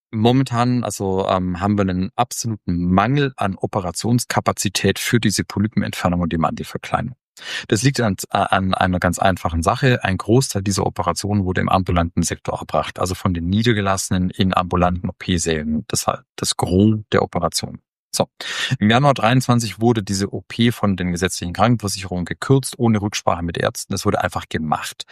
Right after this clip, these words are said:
Wir wurden auch nicht gefragt. Damit, ähm, ist es so, dass wirklich nur noch absolute Idealisten, ähm, diese O P überhaupt durchführen können, weil man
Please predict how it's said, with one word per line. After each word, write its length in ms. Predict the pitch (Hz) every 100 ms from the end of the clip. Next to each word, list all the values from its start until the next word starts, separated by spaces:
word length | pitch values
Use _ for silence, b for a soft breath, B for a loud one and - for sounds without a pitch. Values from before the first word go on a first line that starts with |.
| B -
Wir 80 |
wurden 140 | 104 117
auch 60 |
nicht 180 | 95 90
gefragt. 680 | - - - - - - - _ _ _ _ _ B B -
Damit, 580 | 101 127 135 - - -
ähm, 600 | 110 101 101 98 98 104 - _ _ _ _
ist 100 | 120
es 160 | 98 95
so, 300 | 110 113 123 -
dass 560 | 110 110 101 - - - _ _ _
wirklich 540 | - 98 117 120 101
nur 140 | 117 107
noch 260 | 101 - _ _
absolute 540 | 120 - - 120 107
Idealisten, 1000 | - 107 98 92 95 123 - - 101 139 - _ _ _ _ _ _ _ _ -
ähm, 420 | 101 95 92 - -
diese 260 | 101 95 117
O 60 |
P 180 | - -
überhaupt 600 | 107 123 - 117 127 - -
durchführen 500 | 98 90 - 107 107
können, 400 | - 113 82 78
weil 300 | 80 104 120
man 300 | 120 117